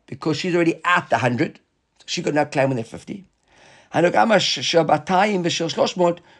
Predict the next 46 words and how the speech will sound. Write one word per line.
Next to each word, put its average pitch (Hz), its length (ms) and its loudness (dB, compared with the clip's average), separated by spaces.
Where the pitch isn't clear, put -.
shlosha, 160 260 -2
shlosha 196 340 2
shel 175 180 -4
zahav. 160 400 2
So - 120 -12
they 185 140 4
each 226 320 -2
split 220 320 -2
it. 175 200 -4
Now 175 360 2
each 175 180 -8
one 160 140 0
of 151 80 -4
them 147 260 0
gets, 143 320 -2
uh, 135 400 4
the, 123 160 -8
the, 120 180 -4
the 123 140 -8
next 156 240 -4
twenty-five. 143 640 0
They 147 140 0
split 143 260 -8
twenty-five. 180 600 0
So - 120 -10
the 139 100 0
last 185 260 2
fifty 156 500 -6
goes 143 340 2
to 156 240 -2
girl - 300 -6
number 131 200 -2
one, 147 180 0
and 147 240 -8
goes 147 140 -4
to 151 80 -6
girl 151 100 -4
number 151 140 -4
two, 147 100 -6
girl 143 100 -2
number 131 140 -4
three. 135 160 -6
So 117 140 -8
it - 80 -14
turns 175 240 0
out - 240 0